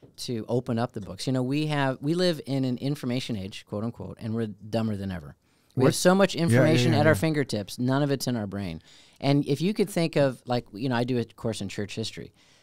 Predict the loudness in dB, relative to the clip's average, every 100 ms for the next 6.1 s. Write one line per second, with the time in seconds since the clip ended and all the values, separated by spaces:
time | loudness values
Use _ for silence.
0 | -8 -4 0 2 0 -4 -6 -4 -2 -2
1 | -4 -10 -4 0 0 -2 -6 -6 -6 -4
2 | -8 -4 -2 0 0 -2 -2 -6 -6 -4
3 | 2 4 4 4 4 4 4 4 4 4
4 | 4 4 2 2 2 2 2 0 0 -2
5 | -4 -6 _ _ -2 0 2 0 0 -2
6 | -2